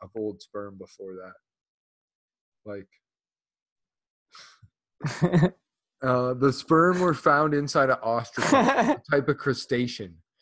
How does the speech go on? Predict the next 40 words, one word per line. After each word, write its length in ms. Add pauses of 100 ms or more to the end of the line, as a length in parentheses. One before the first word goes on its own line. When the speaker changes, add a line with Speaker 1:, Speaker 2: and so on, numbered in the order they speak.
(340)
Speaker 1:
that 100
has 140
existed 380
for 120
five 260
hundred 320
million 400
years. 280
So, 200
like, 280 (260)
you 140
Speaker 2:
I 40
Speaker 1:
know 80
Speaker 2:
di-, 60
Speaker 1:
how 80
Speaker 2:
I 40
Speaker 1:
much 160
Speaker 2:
didn't 120
know 160
Speaker 1:
people 80
Speaker 2:
what 80
those 120
Speaker 1:
like 60
Speaker 2:
words 160
Speaker 1:
seafood. 140
Speaker 2:
meant. 200 (540)
Speaker 1:
Seafood. 560
Crustacean's 600
like 160
a 40
seafood. 580 (1080)
Sperm? 440
You 60
don't 120
know 60
what 160
sperm 360
is? 260
<laughs> 40 (1700)
Speaker 2:
Okay. 400